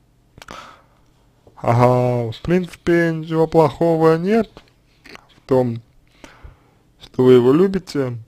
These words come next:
Это даже здорово, замечательно, что вы любите его. Но, а, у вас это, м,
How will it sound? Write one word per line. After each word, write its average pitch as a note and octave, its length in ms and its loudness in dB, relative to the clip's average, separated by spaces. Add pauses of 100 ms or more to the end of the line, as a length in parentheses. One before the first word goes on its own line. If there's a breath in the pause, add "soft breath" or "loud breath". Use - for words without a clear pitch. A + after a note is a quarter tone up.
(160)
Это - 360 -14
даже A#2 320 -2
здорово, D3+ 480 0
замечательно, B2+ 1000 -6 (160)
что - 220 -14
вы B2 100 -2
любите A#2+ 460 -6
его. - 340 -14 (1400 soft breath)
Но, C#3+ 520 6 (320 loud breath)
а, D3 880 8 (240)
у D3 140 -2
вас F#3 320 8 (260)
это, E3 580 4
м, A2 400 -10